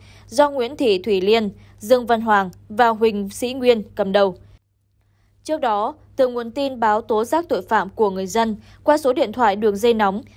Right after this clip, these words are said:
và chứng cứ thu thập được, Ban Giám đốc Công an tỉnh An Giang xác lập chuyên án trinh sát, đấu tranh,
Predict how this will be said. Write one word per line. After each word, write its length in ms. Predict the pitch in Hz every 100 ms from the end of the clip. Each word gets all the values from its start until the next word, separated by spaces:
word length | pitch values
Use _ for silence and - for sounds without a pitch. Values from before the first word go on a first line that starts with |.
| -
và 140 | 240 254
chứng 200 | 247 233
cứ 200 | 233 262
thu 120 | 294
thập 160 | 240 196
được, 260 | 208 185 - - - -
Ban 180 | 240 233
Giám 180 | 214
đốc 140 | 277 359
Công 180 | 233 226
an 160 | 214 208
tỉnh 200 | 208 190
An 140 | 208
Giang 280 | 214 214 202 - -
xác 180 | - 330
lập 180 | 269 -
chuyên 180 | 302 277
án 280 | 208 208
trinh 220 | 240 247 202
sát, 300 | 254 277 311 - -
đấu 180 | 220 208
tranh, 280 | 208 233